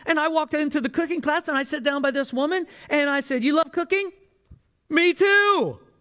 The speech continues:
'Where are you from?' 'Florida.' 'Me too.' 'What part of Florida?' 'Northport.' 'Me too.' 'Where in Northport do you live?' 'A little community called La Casa.'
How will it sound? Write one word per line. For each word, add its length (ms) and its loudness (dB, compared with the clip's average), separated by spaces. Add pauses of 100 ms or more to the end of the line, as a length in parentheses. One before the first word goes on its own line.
(2250)
'Where 100 2
are 40 4
you 80 0
from?' 480 -4 (140)
'Florida.' 440 0 (180)
'Me 380 2
too.' 880 2 (1080)
'What 120 0
part 140 -2
of 80 -6
Florida?' 380 -2
'Northport.' 560 0 (560)
'Me 380 4
too.' 840 2 (480)
'Where 160 2
in 80 0
Northport 400 0
do 80 -6
you 100 2
live?' 320 0 (160)
'A 160 -2
little 220 -2
community 360 -4
called 240 -4
La 100 -4
Casa.' 440 -4